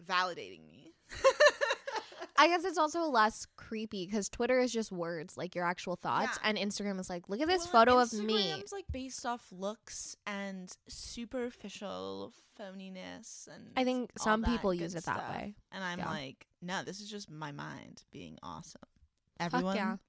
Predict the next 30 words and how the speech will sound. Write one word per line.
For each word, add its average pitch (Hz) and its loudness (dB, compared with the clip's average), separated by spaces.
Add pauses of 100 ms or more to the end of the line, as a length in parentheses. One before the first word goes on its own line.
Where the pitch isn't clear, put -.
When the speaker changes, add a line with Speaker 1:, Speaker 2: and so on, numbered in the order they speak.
(180)
Speaker 1:
love - -8 (100)
me." - -12 (1200)
Speaker 2:
I 220 -2
love 196 -2
that. 190 -12 (380)
Speaker 1:
Thanks. - -20 (380)
Speaker 2:
Okay, 208 0
on 196 0
the 226 0
topic 202 0
of 196 -4
super-, 185 -6
Speaker 1:
I'm 208 -14
gonna 240 -4
get 190 -2
a - -2
really 196 0
Speaker 2:
superficiality. 180 -6
Speaker 1:
fucking 185 -4
big 160 -2
head. 139 -8
I - -8
hope 165 -8
you 147 -8
know 156 -6
Speaker 2:
<laughs> - 12
Speaker 1:
that. - - (100)
I'm 262 12
gonna 277 10
become 214 0